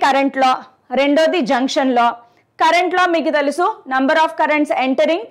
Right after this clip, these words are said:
is equal to number of currents leaving, sum of. జంక్షన్ లా ఏంటి అంటే అదొక్కటే అర్థం చేసుకుంటే చాలు. జంక్షన్ లాలో రెసిస్టర్ సెల్, రెసిస్టర్ సెల్.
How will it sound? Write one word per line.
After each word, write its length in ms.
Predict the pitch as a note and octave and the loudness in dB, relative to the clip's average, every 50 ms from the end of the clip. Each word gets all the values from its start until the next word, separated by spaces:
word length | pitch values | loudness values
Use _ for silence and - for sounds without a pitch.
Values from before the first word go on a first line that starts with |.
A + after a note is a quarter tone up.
| - - C#4 | -8 -6 -4
is 60 | A3+ C4+ D4+ | -2 -2 -4
equal 280 | C#4+ - E4 D#4+ D4+ D4+ D4+ | -4 -2 -2 0 0 0 -2
to 40 | F#4 E4 D4 | -2 -2 -2
number 200 | C4+ C4 C#4 C#4+ C#4 | -2 -2 0 0 -2
of 60 | C4+ C#4 - | -2 -2 -4
currents 320 | C#4+ C4 C4 C#4 C#4 C4+ - A#4 - - A#3+ B3 | -4 -2 -2 -2 -4 -4 -4 -6 -6 -6 -4 -4
leaving, 260 | C4 B3 A3 G#3+ F#3+ - - | -2 -2 -4 -6 -10 -10 -6
sum 160 | E4 C#4 C4 B3 G#3 | -4 -2 -2 -2 -4
of. 80 | E3 - - _ _ _ _ _ _ _ _ _ _ _ _ _ - A3 G#3 | -4 -8 -14 _ _ _ _ _ _ _ _ _ _ _ _ _ -4 -2 0
జంక్షన్ 460 | D4+ D4+ E4 F#4+ - A4 G#4 G#4 G#4 G4+ | 0 0 0 -2 -2 -2 -2 0 0 0
లా 80 | G4+ G4 F#4 E4+ | 0 2 2 2
ఏంటి 240 | D#4+ D#4 D4 E4+ E4 D#4 D4+ | 2 0 0 0 0 0 0
అంటే 160 | D4 C#4 G#4 F4 C#4 | 2 2 2 2 2
అదొక్కటే 420 | C4+ C#4 C4+ C#4 - F4+ - G4 F#4+ E4 | 2 0 0 0 -2 -2 0 2 2 2
అర్థం 220 | C#4+ A3+ D4+ D4+ D4 D4 | 2 0 0 0 2 2
చేసుకుంటే 400 | C#4 C#4+ C#4+ - C#4 B3+ A#3+ E4 E4+ - | 0 0 -2 -4 -4 -2 -2 -2 0 0
చాలు. 240 | D#4+ A#3+ G3+ F#3+ - - G#3+ G3 | 0 0 -2 -4 -6 -8 -4 -2
జంక్షన్ 460 | C#4 C4+ C#4+ E4+ - - G#4+ G#4 G4+ F#4 D#4 | 0 0 0 -2 -2 0 0 0 0 0 2
లాలో 360 | C4 A#3+ A3+ G#3+ G#3 G#3 G#3+ B3+ F#4 - - - _ _ _ _ _ _ _ _ _ _ _ _ B3 B3 | 2 2 2 0 0 0 0 0 0 -2 -4 -10 _ _ _ _ _ _ _ _ _ _ _ _ -2 0
రెసిస్టర్ 640 | B3+ C4 C4 E4 D#4+ D#4+ - - D#4 C4+ B3+ A#3 C4+ G#4 A4+ - - _ _ _ _ _ _ _ _ _ _ _ _ _ _ _ _ _ _ _ _ _ _ - - | 0 0 0 -2 -4 -4 -2 0 0 2 2 2 0 0 -2 -4 -12 _ _ _ _ _ _ _ _ _ _ _ _ _ _ _ _ _ _ _ _ _ _ -8 -2
సెల్, 320 | E4+ C#4+ B3+ G#3+ G3+ F3+ - - _ _ _ _ _ _ _ _ _ _ _ _ _ _ _ _ _ _ B3 B3+ | 0 0 0 0 -2 -6 -8 -10 _ _ _ _ _ _ _ _ _ _ _ _ _ _ _ _ _ _ -2 -2
రెసిస్టర్ 640 | C4 C4 C4 E4 D4+ D#4+ - E4 D4 B3+ A#3 C4 F4 - - - _ _ _ _ _ _ - - _ _ _ _ - - - | -2 -2 -2 -6 -6 -4 -4 -2 0 0 0 0 -2 -2 -4 -10 _ _ _ _ _ _ -20 -20 _ _ _ _ -20 -6 -2
సెల్. 260 | D#4+ C4+ - E3+ D#3 | -2 0 0 -2 -6